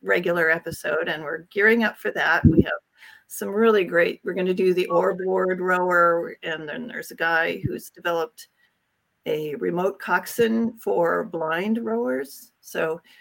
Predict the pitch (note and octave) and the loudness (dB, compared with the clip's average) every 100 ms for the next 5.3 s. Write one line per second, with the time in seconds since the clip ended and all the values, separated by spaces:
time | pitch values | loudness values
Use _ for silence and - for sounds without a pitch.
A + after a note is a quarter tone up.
0 | - - F3+ F#3 F#3+ F3+ F#3 F3 E3+ D#3+ | -18 -10 -4 0 2 2 6 6 6 -4
1 | - _ B3+ F3+ F3 F3+ E3+ F3 F#3+ F#3 | -6 _ -2 2 2 0 -2 0 0 0
2 | F3+ G#3 - F#3+ - - - E3 E3 E3+ | -2 -4 -8 -16 -20 -14 -8 -8 -8 -10
3 | - - - - - - - - - - | -12 -12 -8 -8 -8 -12 -10 -10 -12 -20
4 | - _ - G4+ D4 - - - - - | -20 _ -10 -4 -4 -4 -4 -4 -8 -10
5 | A3+ E3+ E3+ | -8 -6 -8